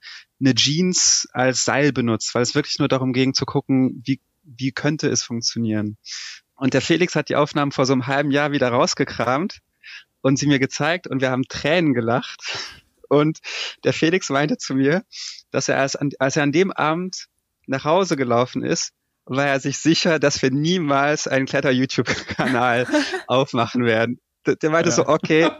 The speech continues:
Speaker 1: wir hab-, wir haben's ausprobiert, hat nicht geklappt, aber man kann uns nichts vorwerfen, wir haben's mindestens mal einen Abend lang ausprobiert.“
Speaker 2: Kann ich mal ein Bild haben von dieser Jeans als Seil? Ich kann mir das gar nicht vorstellen.
Speaker 1: Also die Idee war, dass einer von uns an der Wand steht und sagt,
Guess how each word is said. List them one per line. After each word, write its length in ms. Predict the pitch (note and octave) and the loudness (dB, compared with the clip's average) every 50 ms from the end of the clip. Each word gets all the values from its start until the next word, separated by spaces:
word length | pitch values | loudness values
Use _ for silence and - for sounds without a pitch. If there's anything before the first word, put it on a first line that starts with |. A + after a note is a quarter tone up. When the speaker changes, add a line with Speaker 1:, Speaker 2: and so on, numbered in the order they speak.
| - - A#3 - - | -10 -12 -6 0 0
Speaker 1:
wir 100 | C3+ D3 | 2 2
hab-, 160 | E3 - _ - | 2 -2 _ 0
wir 120 | C3+ D#3 | 2 2
haben's 200 | D#3 D#3 D#3+ - | 2 2 0 0
ausprobiert, 720 | - C#3+ E3 - - - - A#3+ E3+ F3+ F#3 F#3 - - - | 2 2 2 2 0 -2 -2 2 4 4 4 2 0 -2 -4
hat 160 | E3 - - | -4 -2 0
nicht 180 | F3 E3 - - | -2 -2 -2 -2
geklappt, 600 | - C#3 - - - D3 C#3+ D#3+ - - - - - | -6 -4 -4 -4 -4 -4 -6 -6 -8 -8 -10 -8 -4
aber 340 | - D3 D#3 D3 D3+ D3+ D3+ - - - - - _ - | -2 0 2 2 2 0 0 -4 -14 -14 -16 -14 _ -4
man 140 | C3+ C#3+ C#3+ | -2 -2 0
kann 160 | D#3+ D#3+ D#3+ | 0 2 2
uns 160 | D3+ - - | 2 2 2
nichts 180 | D3+ C#3+ - - | 0 0 0 2
vorwerfen, 460 | C#3 C#3 C#3 C3 C3+ C#3 - - C3+ | 2 2 4 4 2 2 0 -2 -2
wir 60 | C3+ | -2
haben's 180 | C#3 C#3+ - - | -2 -2 -2 -4
mindestens 340 | C#3 C#3+ C3+ - D3 - | -4 -4 -2 -4 -4 -2
mal 100 | - C3 | -2 -2
einen 200 | - - C3 C3+ | 0 0 -2 -2
Abend 260 | - A2 B2 B2 C3 - | 0 -2 -2 -2 0 -2
lang 140 | A#2+ A2+ | -2 -2
ausprobiert.“ 680 | G2 G#2+ B2 B2 - - - A2+ G#2+ A2+ G#2+ G#2+ G#2+ - - _ _ _ _ _ - | 0 -2 -2 -2 -2 -4 -6 -4 -2 0 -2 -2 -2 -4 -12 _ _ _ _ _ -6
Speaker 2:
Kann 180 | - A3+ A#3 A#3 | 0 2 2 2
ich 140 | C#4+ - B3 | 4 4 4
mal 80 | B3 | 4
ein 100 | B3+ A3 | 6 6
Bild 260 | G#3 A3+ C4+ C#4+ - | 6 6 6 4 2
haben 160 | C4 C4+ C4 A#3+ | 0 0 0 2
von 160 | - A#3+ A3+ | 2 2 4
dieser 220 | A3+ A3+ G#3+ G#3 | 4 4 2 2
Jeans 260 | F3 - B3 C#4+ - | 2 2 0 0 0
als 200 | - - G#3 - | -2 -4 -2 0
Seil? 240 | - F#3+ F#3 A3+ B3 | 0 2 2 2 0
Ich 100 | A3+ A#3 | 0 0
kann 140 | - A3 G3+ | 0 0 2
mir 60 | G3 | 2
das 160 | G3+ G3 - | 0 -2 -2
gar 140 | - F#3 F#3 | -2 0 0
nicht 140 | G3+ G3+ - | 0 -2 -4
vorstellen. 640 | - - G3+ G#3 - - - - - - D4+ C#4+ C4 - - F4 - - - - - _ _ _ _ | -4 -2 0 0 0 0 -2 -4 -4 -2 0 0 0 -2 -6 -8 -8 -8 -12 -18 -18 _ _ _ _
Speaker 1:
Also 240 | - C#3+ C3 D#3+ - - _ - _ _ - | -2 0 2 2 0 0 _ -20 _ _ -12
die 200 | D3+ C3 D3 C#3+ | -8 -4 0 0
Idee 360 | D#3 C3+ A2 C#3 E3+ G3+ A3 G3 | 0 2 2 4 4 4 4 2
war, 180 | G3+ G3 G3 | 2 0 0
dass 380 | F3 D3+ D3+ D3 - - - - | 0 0 0 2 2 0 0 -2
einer 240 | - C3+ D3+ D#3+ D#3+ | -2 -2 0 0 -2
von 180 | - - D#3+ D3+ | -2 -4 -6 -4
uns 380 | - C#3+ D#3 D3+ - - - _ | -4 -4 -2 -2 -2 -2 -4 _
an 100 | - C3 | -6 -2
der 140 | C3 A#2+ A2 | -2 0 0
Wand 260 | A#2+ B2+ D#3 F#3+ G3+ | 0 -2 -2 -2 -4
steht 420 | - - - F#3+ G3+ A#3 B3+ - - | -4 -4 -2 0 0 -2 -2 -6 -8
und 160 | - C#3+ D3+ | -4 -4 -2
sagt, 280 | - D#3 D3+ D#3 - | 0 0 -2 -2 -4